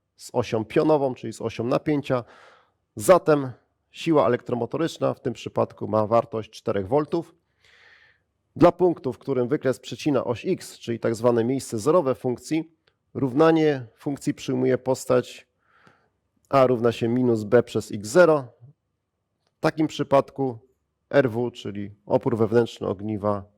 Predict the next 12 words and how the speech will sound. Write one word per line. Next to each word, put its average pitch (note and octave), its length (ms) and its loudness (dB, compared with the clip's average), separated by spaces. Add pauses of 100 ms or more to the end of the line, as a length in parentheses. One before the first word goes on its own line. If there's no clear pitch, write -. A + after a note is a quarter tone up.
(640)
to A2+ 320 -2
dwa G2+ 280 2
ohmy. E2+ 260 -2 (320)
Wskazówka F#3 460 2
jedenasta. C#3+ 460 2 (760)
Obowiązują C#3+ 600 2
Cię C#3+ 160 -4
również C#3+ 360 0
zagadnienia C3 800 0
z - 140 -20
trzeciego C#3+ 540 -2
etapu A#2 520 -2